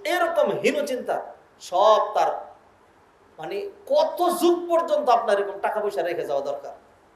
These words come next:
আল্লাহ মাফ করুন। মুআজ্জাজ হাজরিন, আশুরা শিক্ষা বলছিলাম, আল ওয়ালা ওয়াল বারা, সম্পর্ক ছিন্ন করা, সম্পর্ক জোড়া। ভালোর সাথে সম্পর্ক জুড়বেন, খারাপের সাথে সম্পর্ক ছিন্ন করবেন।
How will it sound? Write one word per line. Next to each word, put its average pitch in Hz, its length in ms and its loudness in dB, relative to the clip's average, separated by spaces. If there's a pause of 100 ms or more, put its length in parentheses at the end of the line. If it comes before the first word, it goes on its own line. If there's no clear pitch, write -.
(380)
আল্লাহ 160 200 -2
মাফ 165 220 -2
করুন। - 200 -12 (560)
মুআজ্জাজ 196 320 2
হাজরিন, 247 460 0 (400)
আশুরা 214 340 2
শিক্ষা 226 320 -4
বলছিলাম, 208 380 0 (140)
আল 202 160 0
ওয়ালা 180 500 2 (100)
ওয়াল 170 180 2
বারা, 139 540 0 (380)
সম্পর্ক 196 600 -4
ছিন্ন 226 380 -2
করা, 208 280 0
সম্পর্ক - 640 -8
জোড়া। 156 480 -4 (460)
ভালোর 220 220 4
সাথে 226 280 -2
সম্পর্ক 214 500 -2
জুড়বেন, 208 460 0
খারাপের 190 260 -2
সাথে 190 240 -8
সম্পর্ক 196 680 0 (340)
ছিন্ন 202 260 -2
করবেন। 156 360 -4